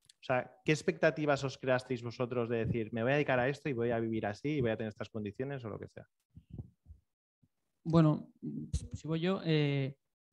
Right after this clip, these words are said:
Speaker 2: yo realmente no me lo planteaba tanto como, "Hostia, qué bien vi los programadores", ¿no? Sí que es cierto que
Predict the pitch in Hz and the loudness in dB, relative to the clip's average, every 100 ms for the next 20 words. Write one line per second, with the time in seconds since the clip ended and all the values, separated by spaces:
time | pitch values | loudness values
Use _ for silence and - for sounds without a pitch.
0 | _ 127 156 170 214 196 196 196 208 180 | _ -10 0 2 2 2 4 4 4 6
1 | 180 196 185 160 147 147 156 151 160 160 | 6 6 6 4 4 0 0 0 2 4
2 | 147 147 135 160 185 151 156 170 165 165 | 4 4 4 2 -2 -4 -2 0 2 0
3 | 165 - 143 139 143 139 135 160 180 180 | 2 2 2 -2 -6 -6 -4 -6 -6 -8
4 | - 180 175 190 165 151 143 | -4 -4 0 -2 0 -4 -4